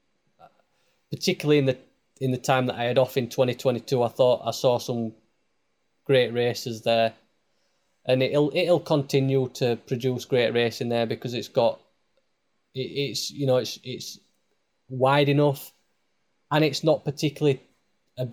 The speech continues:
a big, a super big track where riders can sort of, once they get the wheels in line and gener-, g-, generate that speed from, from sort of the start. Um, I th-, I think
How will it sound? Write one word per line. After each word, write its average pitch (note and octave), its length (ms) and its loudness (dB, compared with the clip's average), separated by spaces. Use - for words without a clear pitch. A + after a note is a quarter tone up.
a C3+ 80 -4
big, C#3+ 460 -2
a C3+ 100 0
super C#3+ 420 -2
big C3 240 -2
track D3+ 220 0
where C3 440 2
riders C3 440 0
can C3 200 -4
sort B2+ 280 2
of, A#2+ 260 -2
once C#3 300 2
they C#3 80 0
get C3 140 2
the C3 60 0
wheels C3+ 300 4
in B2+ 80 -2
line A#2+ 240 0
and A#2+ 140 -4
gener-, B2 400 -2
g-, - 320 -20
generate B2 400 2
that - 140 2
speed B2+ 460 -4
from, A#2+ 320 -2
from B2 200 -2
sort A2 240 0
of A#2 40 -4
the A2+ 80 -8
start. B2+ 540 0
Um, A#2 600 -2
I C3 80 0
th-, - 180 -6
I C3 140 0
think B2+ 500 -6